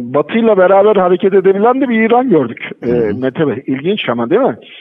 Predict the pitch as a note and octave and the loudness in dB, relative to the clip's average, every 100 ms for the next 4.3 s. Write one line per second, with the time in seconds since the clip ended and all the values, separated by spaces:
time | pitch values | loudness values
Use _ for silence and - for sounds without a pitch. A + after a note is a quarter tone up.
0 | - C3 D3 D3+ C#3+ F#3 G#3 G3 F3 D#3+ | -12 0 0 2 0 0 0 2 2 0
1 | E3+ F#3+ - D#3 D#3+ D3+ - D#3 D#3+ G#3 | 0 0 -4 -2 -2 -2 -2 0 2 0
2 | G#3 D#3+ - A#3 G3 G#3+ A3 D3+ D#3+ F3+ | 0 0 -2 -2 -2 -4 -2 0 0 -2
3 | F#3+ - G#3 G#3+ E3+ D#3 D3+ C3+ C#3+ E3+ | -4 -4 -4 -2 -4 0 0 0 -2 0
4 | A3+ A#3+ | 2 2